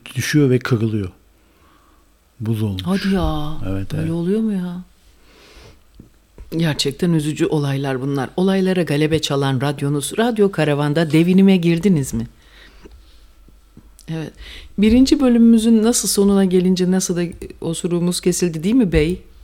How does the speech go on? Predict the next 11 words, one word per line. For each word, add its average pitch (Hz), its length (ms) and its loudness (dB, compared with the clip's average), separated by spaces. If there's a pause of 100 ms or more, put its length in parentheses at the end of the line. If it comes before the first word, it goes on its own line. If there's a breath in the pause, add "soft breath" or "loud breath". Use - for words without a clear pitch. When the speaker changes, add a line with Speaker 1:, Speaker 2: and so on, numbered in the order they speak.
(1400 loud breath)
Speaker 2:
Sabahleyin 202 580 0
bu 196 120 4
o 202 80 -4
kadar 202 320 0
sevimsizdi 196 840 0
ki, 147 260 -4 (520 soft breath)
"Renklerimi 208 640 4
solduruyorsun." 180 760 2
diye 180 160 2
kavga 160 320 -2
çıkardım. 127 520 -10